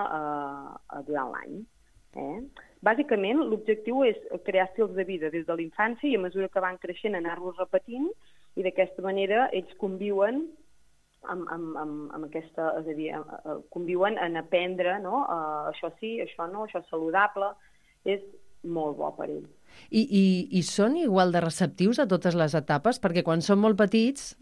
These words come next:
Speaker 2: ens fa la sensació que ha de ser més fàcil. No sé si a mesura que van creixent.
Speaker 1: Um, mira, la veritat, eh, és,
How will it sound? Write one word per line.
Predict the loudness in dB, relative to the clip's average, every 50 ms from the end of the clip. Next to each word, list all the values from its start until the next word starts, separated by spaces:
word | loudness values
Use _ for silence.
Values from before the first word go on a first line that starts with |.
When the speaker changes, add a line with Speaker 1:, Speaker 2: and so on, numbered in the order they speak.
| -6 -6
Speaker 2:
ens | -4 0 2
fa | 4 4
la | 6 6
sensació | 6 6 6 4 4 4 4
que | 6 8 8
ha | 6
de | 6
ser | 6 4 4
més | 4 2 4 4
fàcil. | 4 4 6 4 2 4 6
No | 6 6
sé | 6 6 6
si | 6 6
a | 8
mesura | 8 6 6 6 4 4 6 6 4 4
que | 4 2 4
van | 4 2 2 2 0 0 0 0 -2 0 0
creixent. | 0 0 2 0 0 2 2 2 2 2 0 -4 -10 -20 -20 -20 -20 -20 _ _ _ _ _ _ _ _ _ _ -20 -20 -20 -20 -20 -20 -20 -20 -20 -20 -20 -20 -20 _ _ _ _ -20 -20 -20 -20 -18 -18 -12 0 2 4
Speaker 1:
Um, | 6 6 4 2 -2 -4 -4
mira, | -2 0 0 0 0 0 -2 -4
la | -4 -4
veritat, | -2 -4 -4 -2 -2 -2 -2 0 0
eh, | 0 0
és, | 0 -2 -6 -8